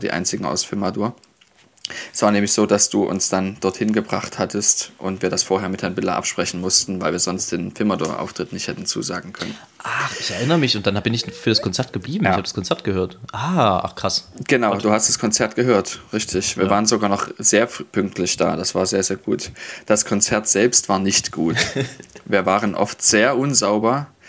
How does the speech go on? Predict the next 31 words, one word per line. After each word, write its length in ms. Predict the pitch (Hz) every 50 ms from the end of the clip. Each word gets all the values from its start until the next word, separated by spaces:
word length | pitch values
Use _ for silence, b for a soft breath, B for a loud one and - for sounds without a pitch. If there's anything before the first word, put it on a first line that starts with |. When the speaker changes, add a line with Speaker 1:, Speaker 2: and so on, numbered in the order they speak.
| B B B B B _
Speaker 1:
Das 220 | 101 101 - - - -
R 300 | 104 101 110 131 131 -
ist 180 | - - -
zum 140 | - 107 101
Beispiel 360 | 95 92 101 110 - - 92
einen 240 | - - 95 107 113
Ganzton 580 | - 87 95 110 110 - - - 110 101 98 104
zu 220 | - - 90 92
hoch 240 | 101 98 107 - -
geworden. 460 | - 78 82 80 80 - 73 73 73 - _ _ _ - - _ _ _ _ _ _ B B B B B B B B B B B
Speaker 2:
Ei. 60 | 113 120 123 110 B B B B B B B B - -
Speaker 1:
Aber 180 | 92 95 101 104
die 140 | 107 -
Organisten, 720 | - 92 98 92 95 107 - - - - - 120 120 135 139 -
ja, 160 | - 92 95 98
ja. 260 | 98 98 101 107 B B B B B B B B B B B B B B B B B B B B B
Aber 240 | _ - 101 101 104
die 120 | 107 -
Organisten, 640 | - 104 101 98 98 107 135 135 - - - 127 113
drei 260 | - - 101 104 123
Preisträger 580 | - - 104 101 117 - - - 110 107 104 95
des 140 | 92 -
Silbermann-Wettbewerbs, 1040 | - 117 120 123 113 101 98 98 101 101 92 - - 98 95 95 101 110 - - -
haben 180 | 101 95 107 101
gut 260 | - - 113 110 -
gespielt, 680 | - 120 - - - 113 110 110 117 135 - - - - - -
vor 280 | - - - 123 - -
allem 240 | 104 104 107 113
der 100 | - 95
dritte. 460 | 95 - - 113 110 - - - 117 - - B B B B B B B B B B B B B B _ _ _ - - _ _ _ _
Das 440 | - 107 - - - - - -